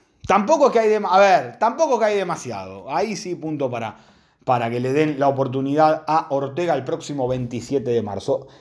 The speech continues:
Max Holloway es el uno del ranking, más después del palizón que le pegó a Calvin Kattar. Y si bien dije que yo no estoy de acuerdo con las trilogías de alguien que perdió dos, señor, señora, este muchacho merece pelear por el cinturón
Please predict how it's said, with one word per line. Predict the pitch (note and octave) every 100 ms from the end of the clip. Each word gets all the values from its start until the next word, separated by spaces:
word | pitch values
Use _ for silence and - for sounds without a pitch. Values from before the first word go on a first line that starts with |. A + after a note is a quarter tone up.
| _ _ _
Max | - D#4+ -
Holloway | E4 D#4 C#4 G#3+ F3 -
es | -
el | A3
uno | B3 A#3
del | A3+
ranking, | A#3+ C#4+ A#3 A#3+ A3+ - _
más | D#3+ G3+ A#3+
después | B3 - G#3+
del | F3
palizón | E3 D#3+ D#3+ G#3+ F3+
que |
le | D#3+
pegó | D3 F3+
a | F3+
Calvin | F#3 F3+ F3
Kattar. | G#3 G#3 F#3+ F3+ - _ -
Y | F#3+
si | F3 F#3+
bien | G#3 C4 A#3+
dije | A#3+ G3+
que | F3+
yo | F3
no | A3
estoy | F3 G#3+
de |
acuerdo | F#3 F#3 G#3 F3
con | F#3+
las | G3 D#3
trilogías | F#3 G3+ F3 C#3 G3 F3+
de | D#3+
alguien | F#3+ F3 D3+
que | F#3
perdió | D3 C#3+ E3+
dos, | E3+ F#3+ E3 - _
señor, | _ - D#3+ F#3 G#3 F#3+
señora, | - D3 D#3+ G3 F#3+ F3 -
este | - G#3+ - E3+
muchacho | D#3 E3 G#3 G3+ E3+ F3+ D#3+
merece | E3+ F3+ A3 F#3+ F#3+ F#3+
pelear | - D#3+ E3+ G3 G3 E3+
por | D#3
el | D#3
cinturón | C#3 D#3 D3+ F3 G3+ F#3+